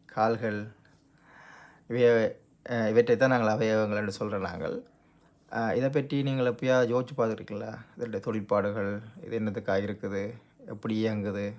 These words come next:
அப்படி எப்பயாவது நாங்கள் சிந்திச்சிருக்கிறோமா? நான் இதுக்கு முதல்ல ஒரு வீடியோ போட்டேன். நான் அந்த ஏலியன் மாதிரி ஒரு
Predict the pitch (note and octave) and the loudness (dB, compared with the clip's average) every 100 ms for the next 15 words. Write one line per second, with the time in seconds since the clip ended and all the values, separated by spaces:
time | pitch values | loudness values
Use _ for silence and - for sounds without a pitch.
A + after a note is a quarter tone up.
0 | - - G#2 G#2+ G#2+ G#2+ G#2+ G#2+ G#2+ C3 | -14 -16 -10 -8 -6 -2 0 0 -2 -4
1 | G2+ G2 A2 G#2+ - - D2+ B1 - - | -6 -6 -8 -8 -10 -8 -8 -8 -14 -20
2 | - - - - - - - _ _ _ | -20 -18 -16 -16 -18 -20 -20 _ _ _
3 | _ _ _ - - _ - C3 B2 B2 | _ _ _ -16 -16 _ -2 4 4 4
4 | C3+ D3 D3 C#3 C3 A#2+ A#2 B2+ B2+ G#2 | 2 2 4 6 8 8 6 2 2 2
5 | G#2+ C3+ A2+ B2 A2 G#2 G#2 A#2+ A#2+ A#2+ | -2 0 0 0 0 -2 2 2 4 2
6 | A2 G#2+ G#2 G#2 G2+ G2 - - | 2 0 0 0 0 0 -4 -6